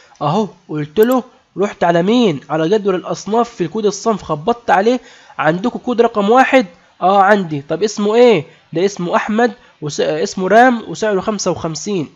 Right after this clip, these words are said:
يبقى ده نتيجة عن مين؟ عن العلاقة. طيب تعالى كده نشوف معرف العميل، خدوا رقم واحد، الله أكبر، ده اسم العميل أحمد وموبايله واحد اتنين تلاتة، يبقى أنا كده ظهرت البيانات تلقائيًا بدون تدخل مني،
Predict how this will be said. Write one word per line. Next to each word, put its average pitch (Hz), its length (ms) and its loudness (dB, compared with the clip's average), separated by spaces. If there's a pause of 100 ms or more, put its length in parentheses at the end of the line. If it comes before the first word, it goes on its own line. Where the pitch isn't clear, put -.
يبقى 151 200 -8
ده 185 140 -2
نتيجة 170 500 -8
عن 147 180 -6
مين؟ 170 180 -4
عن 160 140 -2
العلاقة. 143 440 -6 (480)
طيب 135 140 -14
تعالى 147 160 -8
كده 147 100 -8
نشوف 143 220 -14
معرف 143 260 -12
العميل، 143 360 -10 (240)
خدوا 143 240 -10
رقم 135 280 -14
واحد، 135 240 -14 (680)
الله 165 500 -4
أكبر، 151 340 -12 (480)
ده 165 160 -2
اسم 190 220 -4
العميل 180 340 -2
أحمد 233 340 0 (400)
وموبايله 208 560 -2 (140)
واحد 175 240 -6
اتنين 160 280 -6
تلاتة، 143 380 -2 (280)
يبقى 160 180 -6
أنا 185 100 -2
كده 180 200 -2
ظهرت 151 460 -4
البيانات 156 760 -2 (260)
تلقائيًا 185 840 -4
بدون 139 380 -6
تدخل 196 440 -6
مني، 127 360 -4